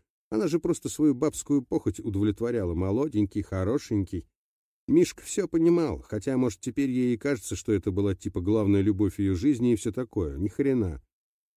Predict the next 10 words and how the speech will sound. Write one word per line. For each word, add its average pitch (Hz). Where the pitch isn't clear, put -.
А 98
с -
его 110
стороны, 98
кто -
для 107
него 98
был 104
настоящей 107
любовью? 98